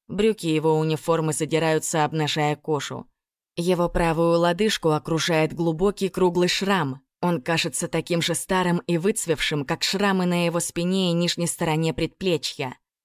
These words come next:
Что, чёрт возьми, с ним случилось?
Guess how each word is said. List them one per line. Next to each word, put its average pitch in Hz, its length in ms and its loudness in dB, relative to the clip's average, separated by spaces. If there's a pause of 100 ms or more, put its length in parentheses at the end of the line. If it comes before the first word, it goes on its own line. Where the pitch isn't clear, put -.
(380)
Что, - 300 -2
чёрт 254 360 -2
возьми, 220 380 2
с - 140 -4
ним 220 160 4
случилось? 185 880 -2